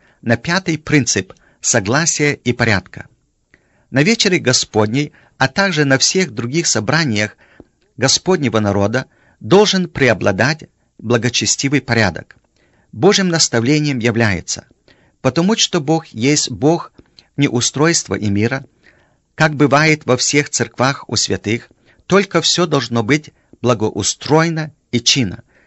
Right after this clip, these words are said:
Первое послание к Коринфянам, четырнадцатая глава, тридцать третий и сороковой стихи. Беспорядок в Коринфской церкви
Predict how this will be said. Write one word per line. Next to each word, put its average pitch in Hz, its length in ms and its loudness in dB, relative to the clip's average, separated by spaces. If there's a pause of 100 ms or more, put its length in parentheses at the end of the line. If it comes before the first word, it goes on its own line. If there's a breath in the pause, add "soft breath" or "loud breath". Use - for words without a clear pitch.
(140)
Первое 135 300 2
послание 120 520 0
к - 60 -14
Коринфянам, 160 560 -2 (100)
четырнадцатая 123 680 -2
глава, 110 260 0
тридцать 110 380 -6
третий 135 320 -2
и - 140 -8
сороковой 101 540 -2
стихи. - 440 -6 (1160 soft breath)
Беспорядок 175 760 2
в - 80 -18
Коринфской 147 500 2
церкви - 540 -4